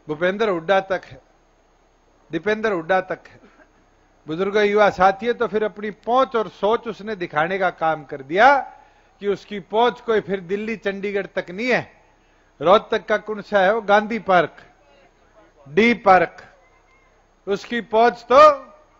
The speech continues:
डी पार्क तक है। मगर हमारा उम्मीदवार अगर योगेश्वर की बात करे तो आज अगर राष्ट्रपति से कोई काम हो तो इसको कोई राष्ट्रपति भवन जाने से रोकेगा?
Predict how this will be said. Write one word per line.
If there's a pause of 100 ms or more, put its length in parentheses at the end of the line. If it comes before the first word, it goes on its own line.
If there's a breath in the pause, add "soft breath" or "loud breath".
(320)
डी
पार्क
तक (100)
है। (880)
मगर
हमारा
उम्मीदवार (1500)
अगर
योगेश्वर
की
बात
करे (1160)
तो
आज (500)
अगर
राष्ट्रपति
से
कोई
काम
हो (460)
तो
इसको
कोई
राष्ट्रपति
भवन
जाने
से
रोकेगा?